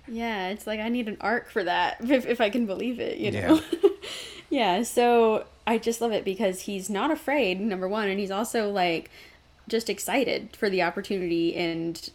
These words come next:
Speaker 1: not gonna be racist, you know? Like, he clearly is just trying to understand the culture, and I think he, like,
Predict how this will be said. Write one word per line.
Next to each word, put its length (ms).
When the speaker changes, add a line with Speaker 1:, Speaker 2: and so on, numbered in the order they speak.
Speaker 1:
not 240
gonna 140
be 180
racist, 640
you 100
know? 140
Like, 160
he 80
clearly 500
is 540
just 260
trying 300
to 220
understand 760
the 80
culture, 640
and 560
I 100
think 220
he, 460
like, 180